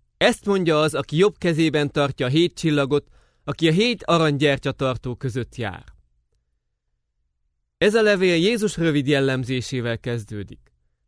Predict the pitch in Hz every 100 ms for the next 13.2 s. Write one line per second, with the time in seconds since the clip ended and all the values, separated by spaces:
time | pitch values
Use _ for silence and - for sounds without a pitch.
0 | _ _ _ - 185 180 156 147 185 185
1 | 175 151 170 - 160 160 - _ _ -
2 | 160 247 220 - 165 160 147 143 127 139
3 | 135 156 160 151 160 - 151 139 143 139
4 | - 208 185 147 139 - 127 120 120 117
5 | 107 98 - - _ _ _ _ _ _
6 | _ _ _ _ - 233 247 208 180 170
7 | 147 143 143 135 147 180 175 156 - 147
8 | 147 160 _ _ _ - 185 254 220 190
9 | 170 131 - 135 139 127 151 147 151 -
10 | 175 143 147 139 135 131 143 143 151 156
11 | - - _ _ _ _ - 165 240 247
12 | 220 196 180 - 160 156 151 151 151 156
13 | 151 151